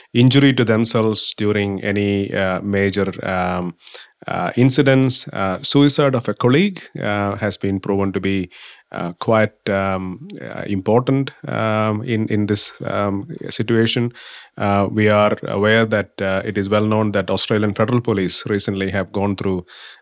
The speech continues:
a number of, uh, unfortunately, number of their members, um, taking their lives. So they are rolling out a, a major, uh, program called the shield program to look at the, uh, mental health of, um, uh, the federal police officers. So that is another thing.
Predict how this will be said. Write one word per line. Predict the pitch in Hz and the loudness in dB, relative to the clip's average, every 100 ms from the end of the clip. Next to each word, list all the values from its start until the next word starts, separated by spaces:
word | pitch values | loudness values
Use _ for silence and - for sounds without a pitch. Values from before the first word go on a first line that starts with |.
| - | -4
a | |
number | 104 113 123 123 | 2 4 6 4
of, | 107 - | 2 0
uh, | 104 98 95 95 | 0 2 0 -2
unfortunately, | 101 104 143 147 147 110 104 | -4 2 2 4 2 0 -2
number | 101 101 101 | -2 -2 -2
of | 92 | -4
their | - 98 | -4 -4
members, | 95 95 98 92 - - | -4 -2 -2 -2 -2 -6
um, | 98 95 92 | -8 -6 -6
taking | 87 95 90 95 | -4 -6 -4 -4
their | 92 | -4
lives. | 92 98 131 | -2 0 0
So | - 110 98 98 - - - - | 0 0 0 -2 -6 -20 -12 0
they | 110 107 104 - | 2 4 0 -2
are | 110 110 | 2 4
rolling | 110 110 107 107 | 4 4 2 0
out | 98 98 92 | 0 -2 -2
a, | 98 95 95 - | -2 -2 -4 -6
a | 98 | -2
major, | 101 110 113 110 95 - | 2 2 4 0 -2 -8
uh, | 98 95 92 | -4 -4 -4
program | - 104 101 98 92 | -2 -2 0 -4 -2
called | 95 92 | -4 -4
the | 90 | -2
shield | - 170 170 | 2 4 4
program | 113 95 90 85 82 - - - - | 0 -2 -4 -6 -8 -12 -20 -20 -8
to | 101 | -2
look | 104 | 0
at | 110 95 | 0 -2
the, | 98 98 95 98 | -2 -2 -2 -2
uh, | 101 | -4
mental | 98 92 95 | -2 -4 -4
health | 90 92 90 | -6 -8 -6
of, | 90 - | -6 -4
um, | 92 90 90 82 - | -6 -4 -6 -8 -8
uh, | 95 92 | -6 -6
the | 90 92 92 | -6 -6 -4
federal | 92 87 90 | -6 -6 -6
police | 95 90 | -4 -4
officers. | 95 90 98 - 80 - - - - | -4 -4 -4 -6 -6 -10 -14 -20 -8
So | - | 0
that | 110 110 | 4 6
is | 120 - - | 4 2 -6
another | - 104 104 107 | -6 -2 0 0
thing. | 104 110 127 | 0 0 -2